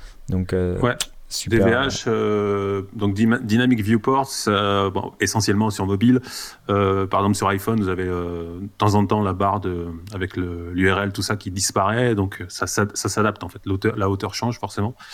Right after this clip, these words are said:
Speaker 2: quand vous scrollez, tout ça. Donc, ça s'adapte. Donc, Dynamic Viewport.
Speaker 1: Excellent.
Speaker 2: Ouais.
Speaker 1: Excellent.
Speaker 2: <laughs> Ça, c'est cool.
Speaker 1: Allez, Storybook qui vient
Speaker 2: Attends, on a pas
Speaker 1: intégrer
Speaker 2: oublié un truc, là ?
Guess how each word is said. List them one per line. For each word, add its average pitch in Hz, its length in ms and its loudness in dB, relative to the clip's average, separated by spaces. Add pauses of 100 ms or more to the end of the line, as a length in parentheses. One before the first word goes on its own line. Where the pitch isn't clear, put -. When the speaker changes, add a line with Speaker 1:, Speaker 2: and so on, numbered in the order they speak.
(340)
Speaker 2:
quand 104 100 2
vous 95 100 4
scrollez, 98 380 0
tout - 80 -16
ça. 98 160 -4
Donc, 92 160 -6
ça - 60 -12
s'adapte. 87 480 -12
Donc, 87 200 -2
Dynamic 95 480 0
Viewport. 95 380 -8 (1000)
Speaker 1:
Excellent. 95 400 0 (760)
Speaker 2:
Ouais. - 80 2 (120)
Speaker 1:
Excellent. - 440 4 (340)
Speaker 2:
<laughs> - 380 -18
Ça, 156 120 2
c'est 139 100 -4
cool. 127 180 2 (1040)
Speaker 1:
Allez, 135 280 4
Storybook 170 1400 2
qui 131 160 2
vient 139 260 4
Speaker 2:
Attends, 127 240 2
on - 20 4
a - 20 2
pas 107 60 4
Speaker 1:
intégrer 143 200 2
Speaker 2:
oublié 127 140 4
un 123 120 -2 (140)
truc, - 220 -8
là ? 151 100 -14